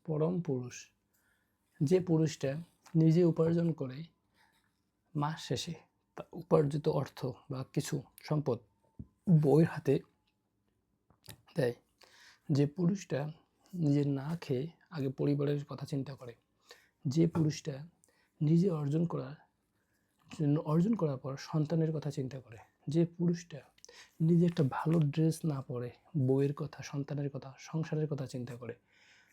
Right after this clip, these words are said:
যে পুরুষটা নিজে ভালো কিছু না খেয়ে সন্তানের জন্য চিন্তা করে, যে পুরুষটা বাইরে হোটেলে আশেপাশের জিনিস না খেয়ে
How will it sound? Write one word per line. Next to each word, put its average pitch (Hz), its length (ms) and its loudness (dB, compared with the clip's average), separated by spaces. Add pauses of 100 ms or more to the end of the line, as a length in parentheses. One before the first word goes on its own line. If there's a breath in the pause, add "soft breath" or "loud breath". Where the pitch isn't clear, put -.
(140 soft breath)
যে 143 200 2
পুরুষটা 175 640 -6 (260)
নিজে 160 240 0
ভালো 139 280 -2
কিছু 165 240 -2
না 143 180 -2
খেয়ে 151 260 -6
সন্তানের 151 680 -2
জন্য 139 260 -2
চিন্তা 131 320 -8
করে, 120 200 -16 (180)
যে 147 200 0
পুরুষটা 156 460 -4
বাইরে 131 480 -4
হোটেলে 139 560 -4 (580 loud breath)
আশেপাশের 151 460 0
জিনিস 147 360 -2
না 135 260 -6
খেয়ে 127 240 -6